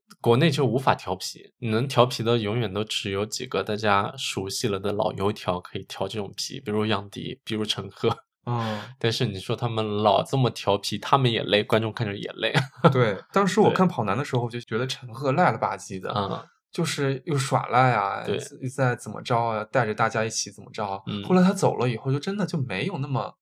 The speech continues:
Speaker 2: 好笑，
Speaker 1: 有趣了，
Speaker 2: 有趣了。
Speaker 1: 对。我觉得一档节目不需要做这么久，
Speaker 2: 嗯。
Speaker 1: 真的，就做不了就不做了。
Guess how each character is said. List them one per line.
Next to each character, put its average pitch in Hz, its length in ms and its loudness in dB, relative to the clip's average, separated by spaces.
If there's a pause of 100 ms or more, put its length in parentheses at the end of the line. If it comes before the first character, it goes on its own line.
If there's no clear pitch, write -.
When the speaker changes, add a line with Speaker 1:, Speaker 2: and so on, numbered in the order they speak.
(160)
Speaker 2:
好 - 240 -6
笑， 110 160 6
Speaker 1:
有 139 60 6
趣 143 320 4
了， 110 100 2
Speaker 2:
有 - 60 -4
趣 - 260 -6
了。 113 60 -2
Speaker 1:
对。 - 200 -4 (140)
我 - 100 0
觉 123 120 2
得 202 60 10
一 - 20 6
档 131 160 4
节 101 100 -4
目 107 140 -2
不 - 100 -6
需 147 140 2
要 127 60 6
做 107 120 -4
这 104 80 -8
么 95 100 -6
久， - 160 -8
Speaker 2:
嗯。 123 40 -10
Speaker 1:
真 110 120 -4
的， 107 120 -4
就 120 160 -4
做 143 160 0
不 131 80 -2
了 110 120 2
就 110 120 -6
不 104 100 -10
做 107 240 -6
了。 135 180 -16